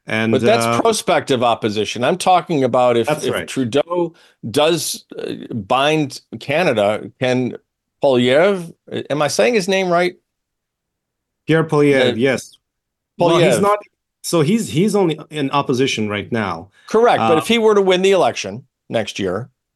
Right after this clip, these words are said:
Speaker 1: It
Speaker 2: he,
Speaker 1: might be
Speaker 2: he's
Speaker 1: too late.
Speaker 2: currently
Speaker 1: Might be too late.
Speaker 2: way ahead in all the
Speaker 1: Yeah.
Speaker 2: polls. People, he's way more popular than, than Mister Castro is. <laughs> You see what I did there.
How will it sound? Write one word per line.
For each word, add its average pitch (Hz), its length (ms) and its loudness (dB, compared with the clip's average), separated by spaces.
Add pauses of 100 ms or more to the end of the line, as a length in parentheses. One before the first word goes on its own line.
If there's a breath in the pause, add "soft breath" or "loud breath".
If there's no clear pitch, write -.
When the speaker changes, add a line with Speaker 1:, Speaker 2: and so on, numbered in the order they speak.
Speaker 1:
It - 60 -4
Speaker 2:
he, 120 60 0
Speaker 1:
might 135 120 0
be 117 80 2
Speaker 2:
he's 113 100 0
Speaker 1:
too 147 80 4
late. 135 140 2
Speaker 2:
currently 131 440 2 (120)
Speaker 1:
Might 113 120 -4
be 117 100 -6
too 120 160 -10
late. 127 120 0
Speaker 2:
way 156 160 4
ahead 143 300 2
in 131 80 0
all 135 180 4
the 151 120 0
Speaker 1:
Yeah. 101 60 -6
Speaker 2:
polls. 127 380 2
People, 135 380 -2
he's 120 200 0
way 139 180 2
more 143 200 2
popular 127 560 0
than, 110 460 -4
than 107 420 -2
Mister 117 300 -4
Castro 120 640 0
is. 95 360 -8 (600 loud breath)
<laughs> - 640 -20
You 151 160 2
see 131 200 0
what 117 120 4
I 107 100 2
did 101 240 0
there. 98 320 -4